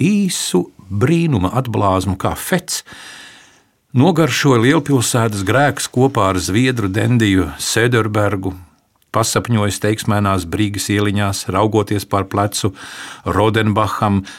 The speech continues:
sāku knibināties ap Wilda lugu. Bet pie Doriana ķerties man vēl nav drosmes. Jau Valmierā muļķīgā iesācēja apņēmībā ar vārdnīcu sadzina kopā pusotru lapu.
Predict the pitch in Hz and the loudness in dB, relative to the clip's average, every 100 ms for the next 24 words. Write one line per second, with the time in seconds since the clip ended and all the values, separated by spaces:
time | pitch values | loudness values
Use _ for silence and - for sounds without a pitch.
0 | - - - 110 151 165 147 123 104 101 | -12 -6 0 2 2 -2 -2 2 2 2
1 | 113 123 123 127 120 135 131 175 190 127 | 0 0 -2 -2 -2 -4 -4 -2 0 2
2 | 85 78 82 - 98 82 71 - _ _ | 0 -4 -8 -4 -4 -4 -6 -16 _ _
3 | _ - - - _ _ 95 90 - 92 | _ -20 -20 -20 _ _ -2 -2 0 0
4 | 107 117 113 107 - 104 - 92 - 95 | 2 2 2 0 0 -2 -2 -4 0 -2
5 | 92 90 95 92 90 78 - 76 - - | 0 -2 -2 -2 -4 -6 -10 -10 -14 -16
6 | _ - - 98 107 143 123 160 147 98 | _ -14 -12 -4 2 4 6 6 6 4
7 | 90 95 107 - 95 95 110 - 87 87 | 2 2 0 0 0 0 0 0 -2 -2
8 | 104 92 139 123 95 98 95 90 87 98 | 0 0 0 0 2 2 0 0 0 2
9 | 147 107 - 90 82 - - - 123 104 | 2 0 -2 -4 -4 -6 -6 -2 0 0
10 | 90 123 135 101 - 101 131 123 - 95 | -2 0 0 0 -4 -4 0 0 -2 -2
11 | 110 131 - - | 0 0 -6 -16